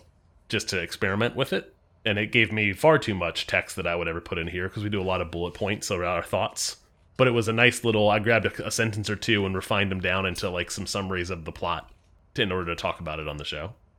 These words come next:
This is more of a follow-up, but Photoshop talked about the generative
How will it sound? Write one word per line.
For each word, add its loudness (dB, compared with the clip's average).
This -2
is -4
more 6
of 2
a 2
follow-up, 4
but -4
Photoshop 4
talked 0
about -2
the -6
generative -6